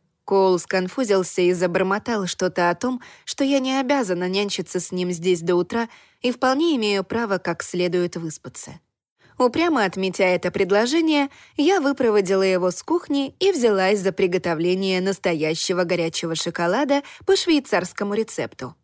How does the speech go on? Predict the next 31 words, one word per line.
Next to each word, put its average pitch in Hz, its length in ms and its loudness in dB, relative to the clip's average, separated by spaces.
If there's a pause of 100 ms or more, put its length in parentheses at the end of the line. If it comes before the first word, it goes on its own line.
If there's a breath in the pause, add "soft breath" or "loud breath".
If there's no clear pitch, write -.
(340)
Заодно 202 560 2
состряпав 262 640 0
и 202 60 2
несколько 277 500 -2
треугольников 208 720 2
сэндвичей 214 720 -2
из 208 120 -6
того, 160 280 -2
что - 180 -4
нашлось 175 420 -2
в - 40 -14
холодильнике. 165 880 -6 (920)
«Ранний 339 460 2
завтрак», — 240 520 0 (300)
сказала 185 540 0
я, 220 260 0 (220 loud breath)
ставя 285 340 2
перед 202 300 2
Коулом 190 420 2
тарелку 233 420 -2
с - 120 -8
ними 202 360 -2 (280 soft breath)
и 339 60 4
разогретым 214 680 0
пирогом, 190 600 -2 (100)
которую 262 500 2
он 202 220 0
тут 247 240 -4
же 185 160 0
смел 185 320 -2
подчистую 240 800 -2